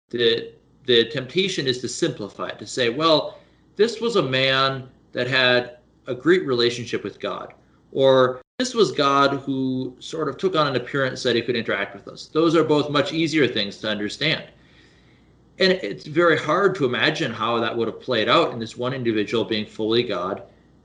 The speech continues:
and fully man. But yes, I've seen that tendency just to, it usually isn't explicitly voiced, but just to sort of downplay the humanness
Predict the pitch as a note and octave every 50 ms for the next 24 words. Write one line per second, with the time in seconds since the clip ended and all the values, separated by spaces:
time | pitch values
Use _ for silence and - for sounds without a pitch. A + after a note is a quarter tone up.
0 | _ - B2 A#2 - - G#2+ F#2+ G2 G2 G2+ C3+ F#3+ A3 E3+ - - - - -
1 | B2+ B2+ C#3+ D#3 C#3 - - C3 B2 - - - F#3 F#3+ F3+ D3+ C3 A#2+ - -
2 | - E3 F3 E3+ D#3+ D3+ C3+ - - C3+ B2+ - F3+ G3 F#3 - - D3+ - -
3 | - _ _ _ _ - G#2+ - - A#3+ F#3+ G3+ B3+ A#3+ F#3+ F3 F3+ F3 D#3+ F3+
4 | D3 C3 B2 - - - - F#3 G3+ G3+ - E3+ - D#3 D3 B2+ A#2+ B2+ C3 C3
5 | C3 B2 - - - - - _ _ _ _ - G#3 F#3 A3+ A#3 A#3 - F#3 F3+
6 | - - F3 E3 D3+ B2+ - - C3+ C3 C#3+ D#3 D#3 D3+ C#3+ - - - C3 B2+
7 | B2 A#2 G#2+ G2+ - - D#3 D3+ C#3+ C#3 B2 A2+ G#2+ G2+ F#2+ F#2+ G2 - - -
8 | - -